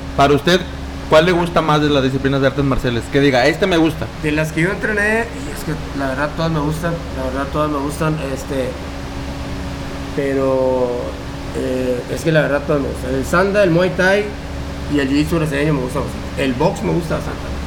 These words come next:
Speaker 1: El box
Speaker 2: Me gusta
Speaker 1: también.
Speaker 2: ver. Yo, yo practiqué box por seis años con, en paz descanse,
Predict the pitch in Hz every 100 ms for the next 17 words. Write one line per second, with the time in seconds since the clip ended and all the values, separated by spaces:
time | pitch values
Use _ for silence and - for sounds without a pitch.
0 | - 117 117 147 147 170 - 147 143 -
1 | 143 143 165 - - 151 160 160 160 165
2 | 165 - 170 156 170 160 180 214 214 151
3 | 139 131 139 127 147 160 175 165 160